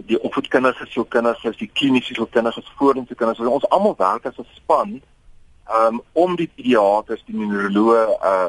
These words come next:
weet, by te staan in die hele proses van, eh, van diagnose, om 'n korrekte diagnose te maak. So, ehm, die diagnose op die ou einde is,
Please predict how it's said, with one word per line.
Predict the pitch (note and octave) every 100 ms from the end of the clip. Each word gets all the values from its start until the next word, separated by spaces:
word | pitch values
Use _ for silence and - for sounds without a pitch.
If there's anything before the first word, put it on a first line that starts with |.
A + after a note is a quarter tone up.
| -
weet, | G#2 -
by | - G2
te | B2 C3+
staan | - A2 G#2+ A2
in | - C#3
die | A2+
hele | G2 B2+
proses | - A#2+ - A2 G#2+ -
van, | - A2+ A2+ G#2+ _ _ _ _
eh, | - G2+ G2+ - _ -
van | A2+ A2 G#2+ - _
diagnose, | G#2 G#2 G#2 - G2+ G#2+ A2+ -
om | F#2+
'n | G2+
korrekte | G#2+ F2 G#2 - -
diagnose | G#2+ G2+ F#2+ F#2+ G#2 A2
te | -
maak. | F2+ C#2+ -
So, | - B2+ A#2 - _ _ _ _ _ _ _ -
ehm, | A2+ A#2+ A#2 - - - _ _
die | A#2+
diagnose | C3+ C3 A#2 B2 E3+ F#3
op | -
die | D3
ou | A2+ C#3
einde | A#2+ C3 B2 -
is, | D3 D3+